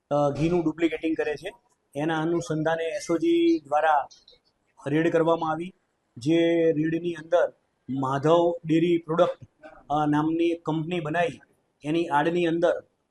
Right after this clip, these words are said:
અલગ અલગ, અ, નામથી, અ, ઘીનું બોગસ પેકેજિંગ કરી અને માર્કેટમાં વેચતા હતા. એના દ્વારા અમે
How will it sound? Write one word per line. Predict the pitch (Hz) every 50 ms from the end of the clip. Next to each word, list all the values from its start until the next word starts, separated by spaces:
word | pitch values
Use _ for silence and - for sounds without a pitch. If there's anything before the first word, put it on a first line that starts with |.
| -
અલગ | 143 151 170 170
અલગ, | 165 170 170 170 165 147 151 160
અ, | 151 151 151 151 151 151 151 147
નામથી, | 143 143 151 156 165 - 175 175 151 120 - _ _ _ _ _ _ _ -
અ, | 143 - - 139 139 139 139 135 -
ઘીનું | 135 147 160 170 175 170 170 170 170 160 156
બોગસ | 143 143 135 - 170 170 170 - 508 - - _ _ _ _ _ _ _ _ _ _ _ -
પેકેજિંગ | 151 147 165 175 160 160 175 175 165 160
કરી | 165 175 180 156 123 - _ _ _ _ _ -
અને | 139 151 160
માર્કેટમાં | 151 139 139 143 147 165 165 170 160 160 147
વેચતા | 143 147 - - 175 160
હતા. | 156 156 170 180 - - _ _ _ _ - _ _ _ _ _ _ _ _ _ _ _ -
એના | 151 147 160 175 175 170
દ્વારા | 143 147 160 170 170 170 170
અમે | 143 147 160 165 165 165